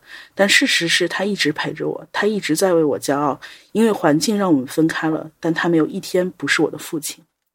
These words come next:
就我在读很多像这样子的句子的时候，我都会觉得，嗯，就是环境真的只是影响我们人的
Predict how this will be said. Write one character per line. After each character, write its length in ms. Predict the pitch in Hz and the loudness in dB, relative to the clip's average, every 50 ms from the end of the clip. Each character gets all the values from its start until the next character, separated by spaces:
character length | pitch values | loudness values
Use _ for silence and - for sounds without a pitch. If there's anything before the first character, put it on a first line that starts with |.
| _ _ _ _ _ _ _ - | _ _ _ _ _ _ _ 0
就 240 | - 214 196 - - _ _ _ _ - - - - _ _ _ | 2 4 4 4 0 _ _ _ _ -20 -20 -20 -20 _ _ _
我 260 | - - 160 175 170 | -6 -2 2 4 4
在 240 | 165 - 233 240 226 214 | 4 4 4 4 4 0
读 280 | _ - 175 185 208 | _ -2 2 2 2
很 300 | 214 - - 170 135 123 | 2 2 2 2 2 2
多 260 | - 165 196 220 220 214 | 0 2 4 4 2 2
像 340 | - - - 226 202 190 185 | 0 -6 -6 -2 -2 -2 -2
这 120 | - - | 2 2
样 160 | 269 247 202 185 | 2 2 2 -2
子 140 | 165 - | -4 -4
的 180 | - - - - 165 | -4 -4 -4 -2 -2
句 140 | - - 220 | -2 0 0
子 120 | 196 - 147 | 0 0 0
的 100 | 117 - | 0 0
时 120 | - - | 0 -2
候， 100 | 160 156 | 0 -2
我 60 | 156 | -2
都 80 | - 160 | -4 -2
会 120 | 165 170 165 | 0 0 -2
觉 160 | - - - | -2 -4 -4
得， 200 | - - - - - _ _ _ _ _ _ - - - _ _ | -2 -2 -4 -4 -6 _ _ _ _ _ _ -18 -18 -18 _ _
嗯， 340 | - 160 160 151 147 147 156 - _ _ _ _ _ _ _ _ _ _ _ _ _ _ _ _ _ _ _ _ _ _ _ _ _ _ _ _ _ _ _ - _ | 0 2 2 2 2 -2 -8 -12 _ _ _ _ _ _ _ _ _ _ _ _ _ _ _ _ _ _ _ _ _ _ _ _ _ _ _ _ _ _ _ -2 _
就 100 | - 196 | 4 4
是 140 | - - 202 | 6 4 2
环 320 | 190 - - 147 143 156 | 2 2 -2 0 0 0
境 480 | - - 240 214 190 180 160 160 165 165 | 2 2 2 2 2 0 0 -2 -2 2
真 160 | - 202 196 | 4 4 4
的 100 | 202 185 | 4 0
只 140 | 175 - 151 | -2 -2 -2
是 320 | - - - 180 165 165 | 0 0 2 2 2 2
影 160 | 160 151 160 175 | 2 2 2 2
响 240 | 170 - 180 170 | 2 2 2 2
我 80 | 165 156 | 2 2
们 160 | 147 131 113 | 0 -2 -4
人 180 | - - - - | -6 -6 -6 -4
的 140 | - 156 | -2 0